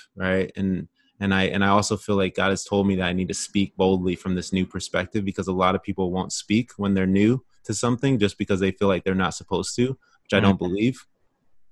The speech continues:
Speaker 1: It's like when you're supposed to speak the most is when you're new so that you can learn and understand. And she's like, "Hey, I see it this way.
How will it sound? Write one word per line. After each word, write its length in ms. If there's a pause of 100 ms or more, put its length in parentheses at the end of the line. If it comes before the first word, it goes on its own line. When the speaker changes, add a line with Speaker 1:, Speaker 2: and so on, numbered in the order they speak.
Speaker 1:
It's 160
like 140
when 200
you're 140
supposed 300
to 60
speak 320
the 60
most 360
is 100
when 160
you're 100
new 240
so 160
that 160
you 120
can 180
learn 400
and 420
understand. 720
And 300
she's 140
like, 160
"Hey, 180
I 100
see 220
it 120
this 240
way. 380